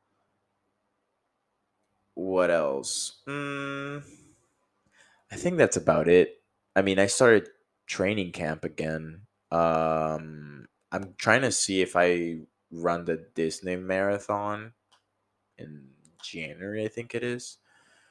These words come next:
If I get crazy, I might even attempt to qualify to the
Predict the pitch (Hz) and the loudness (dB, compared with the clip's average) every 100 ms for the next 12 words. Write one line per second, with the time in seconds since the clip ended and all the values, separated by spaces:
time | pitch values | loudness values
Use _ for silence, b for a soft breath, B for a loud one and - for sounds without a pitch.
0 | b b b b _ _ _ _ _ _ | b b b b _ _ _ _ _ _
1 | - 135 - - 127 123 113 - 117 101 | 2 2 2 0 0 -2 -4 -4 -4 -2
2 | 110 120 87 87 - 98 104 101 98 95 | 0 0 -2 -4 -2 -2 0 -2 -4 -4
3 | 87 80 - 92 95 82 - - 90 87 | -8 -10 -6 -4 -4 -6 -10 -2 0 2
4 | 92 90 90 80 80 | 0 -2 0 -2 -4